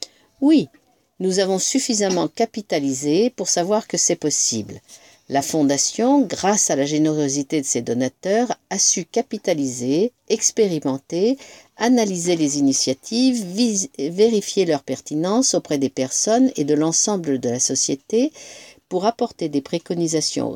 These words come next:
réalistes en connaissance de cause des bus-, blocages institutionnels, des limites de l'intervention publique, des possibilités de partenariat et des moyens financiers. Nous savons ce que ça produit.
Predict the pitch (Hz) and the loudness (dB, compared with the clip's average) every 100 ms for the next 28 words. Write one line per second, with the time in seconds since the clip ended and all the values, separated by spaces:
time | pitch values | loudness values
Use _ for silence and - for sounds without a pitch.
0 | - 190 240 180 139 143 240 - - 269 | -2 0 2 2 2 2 0 -2 -2 -6
1 | - - _ - 269 214 202 - 190 156 | -10 -20 _ -6 0 2 2 0 -2 0
2 | 180 196 175 170 165 143 160 151 - 156 | -2 -2 -2 -2 0 0 -2 -4 -6 -4
3 | 175 175 165 143 - - 208 - - - | -2 -2 -2 -2 -2 -6 -8 -8 -8 -8
4 | 165 - 113 113 120 180 247 - - _ | -6 -2 -2 -2 0 0 0 -4 -20 _
5 | _ 156 196 233 226 214 185 160 151 151 | _ 2 2 4 2 0 0 2 2 0
6 | 135 135 - 127 - 120 120 185 240 - | -2 -2 -2 -4 -6 -6 0 0 0 -2
7 | - - _ - 214 - 214 - 180 170 | -10 -12 _ -2 0 0 0 0 -2 -2
8 | 165 160 - 131 - 127 127 151 202 254 | -2 -4 -4 -8 -8 -6 -4 -2 0 4
9 | 247 185 175 156 147 139 139 120 - - | 4 4 2 2 2 -2 -4 -2 -2 -6
10 | - - _ _ _ _ _ _ - 196 | -8 -18 _ _ _ _ _ _ -4 -2
11 | - 214 226 294 - 220 190 190 - - | 2 2 4 2 2 0 0 -2 -6 -6
12 | 180 170 131 127 | -6 -4 -6 -8